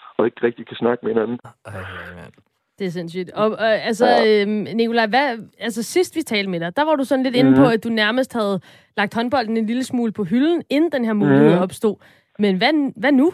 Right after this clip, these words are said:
Speaker 3: Altså, nu er du landsholdsspiller lige pludselig.
Speaker 1: Ja. <laughs> Ja, nu, nu er der i hvert fald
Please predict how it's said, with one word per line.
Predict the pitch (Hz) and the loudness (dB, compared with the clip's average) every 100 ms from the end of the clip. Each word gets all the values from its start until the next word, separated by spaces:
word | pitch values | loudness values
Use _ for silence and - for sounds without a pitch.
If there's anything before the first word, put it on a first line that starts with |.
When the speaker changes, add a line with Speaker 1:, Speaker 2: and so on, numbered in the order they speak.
| - | 0
Speaker 3:
Altså, | 220 226 226 | -2 0 2
nu | 269 | 2
er | |
du | 320 | 2
landsholdsspiller | 226 247 - 294 277 240 | 0 -2 -4 -4 0 0
lige | 247 | 0
pludselig. | - 240 262 | 2 4 2
Speaker 1:
Ja. | 226 - - - - | 0 -8 -12 -6 -2
<laughs> | - - - - | -2 -4 -6 -2
Ja, | - - - - | -2 -2 -2 -2
nu, | 123 - | -2 -4
nu | - 160 | -4 0
er | 160 | 2
der | 131 | 2
i | 135 | 2
hvert | 165 | 2
fald | 139 | 0